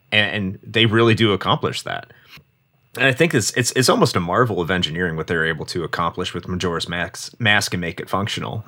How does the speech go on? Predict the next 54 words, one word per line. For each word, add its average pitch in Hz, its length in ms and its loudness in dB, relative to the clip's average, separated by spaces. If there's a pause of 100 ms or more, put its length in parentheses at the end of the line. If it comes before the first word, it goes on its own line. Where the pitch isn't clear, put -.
It's 113 160 -4
almost 175 240 2
gotten 139 160 2
to 107 40 -10
the 110 80 -4
point 113 260 -2 (300)
playing 123 340 2
it - 160 -4
through 113 260 -2
the, 92 160 -2
the 90 120 -16
past 104 280 -2
couple, - 320 -6 (180)
well, 95 180 -6
playing 95 340 0
through 104 200 -2
the 80 60 -6
past 95 300 0
week, 95 320 -6 (600)
that 95 140 4
it's 98 160 0
made 107 160 2
me 104 140 -2
feel 104 240 0
like, 87 340 -2
um, 73 320 -8
a 110 80 -4
lot 127 120 2
of 147 60 0
the 131 60 0
people 123 300 0
that 107 140 2
say 113 180 2
that 101 180 0
the, 87 140 -2
the - 140 -12
clock 95 420 2
is 80 540 -2 (580)
there 92 320 4
and 87 140 0
it's - 120 -8
oppressive 87 720 -2 (100)
and 87 220 2
it 82 220 -2
doesn't 92 260 2
make 92 160 -4
you 90 60 0
wanna 82 160 0
play 87 160 -2
the 80 100 -2
game, 85 240 2
it's - 100 -4
too 78 120 -4
stressful. - 560 -2